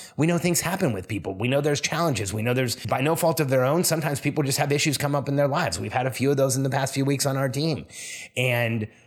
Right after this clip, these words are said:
when those issues come up and we are in a place where we are exclusively trusting people, we feel like we have to go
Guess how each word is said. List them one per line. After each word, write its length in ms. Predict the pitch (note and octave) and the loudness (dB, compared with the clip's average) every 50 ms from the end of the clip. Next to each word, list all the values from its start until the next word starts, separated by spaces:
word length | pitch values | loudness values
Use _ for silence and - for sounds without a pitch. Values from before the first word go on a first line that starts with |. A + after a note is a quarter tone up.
| _ _ | _ _
when 260 | - G#2+ C3+ C3+ C#3 C3+ | -2 0 2 4 4 4
those 240 | C3+ C3 C3 A#2+ B2+ - | 4 4 4 2 2 0
issues 320 | C#3 D3+ - F3 E3+ C#3+ | 0 2 2 2 2 2
come 240 | - - - C3+ A#2+ | 0 0 -2 -2 0
up 340 | A2 A#2 D#3 - - - - - _ _ _ | 0 0 -2 -2 -4 -10 -20 -20 _ _ _
and 380 | - B2 A#2+ A#2 A#2 A#2 A#2 G#2 | -2 0 0 0 0 -2 0 0
we 160 | A#2 C3+ D3+ | 2 2 2
are 180 | - C3 C3+ C3 | 2 2 0 0
in 60 | B2 | 0
a 60 | B2 | -2
place 300 | A2 - C3 B2+ A2+ - | -2 -2 0 0 0 0
where 180 | - A#2+ A2+ A2+ | 0 0 0 2
we 180 | A2 B2 A#2+ | 2 2 2
are 120 | A#2+ A2+ G2+ | 2 0 0
exclusively 720 | G2+ - - - - - C3 C3+ C3 - D3 A#2+ C3+ B2+ | -2 -2 -2 -2 0 0 0 2 2 2 0 2 0 0
trusting 460 | A#2+ - C3+ B2 A#2+ - - B2 A#2 | 0 0 0 0 0 0 -2 -2 -2
people, 500 | A2+ - A2+ A2 - D3 D3 D#3+ F3 F3 - - - - | -2 -2 -2 -2 0 2 2 2 0 -2 -6 -12 -6 -2
we 140 | - D3 | 0 0
feel 180 | C#3+ - D3 C3+ | 2 2 2 2
like 160 | C3 A#2+ A2+ | 2 2 2
we 100 | B2+ B2+ | 0 0
have 120 | A#2+ A#2 - | 0 0 0
to 60 | G2+ | 0
go 180 | G#2+ A2 G2+ | -2 0 0